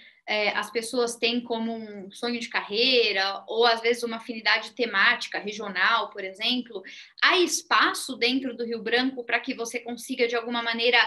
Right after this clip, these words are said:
direcionar os seus estudos pra uma área do mundo ou uma questão temática que mais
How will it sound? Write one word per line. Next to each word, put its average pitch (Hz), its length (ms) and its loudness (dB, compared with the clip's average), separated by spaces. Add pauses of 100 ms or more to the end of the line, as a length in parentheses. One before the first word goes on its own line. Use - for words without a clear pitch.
(300)
direcionar 269 920 4
os 262 120 -6
seus 247 240 -2
estudos 240 640 -6
pra 247 380 4
uma 240 180 0
área 240 420 6
do 233 120 -6
mundo 240 480 0
ou 240 320 2
uma 226 380 4
questão 240 380 -4
temática 247 720 2
que 233 180 -10
mais 226 460 2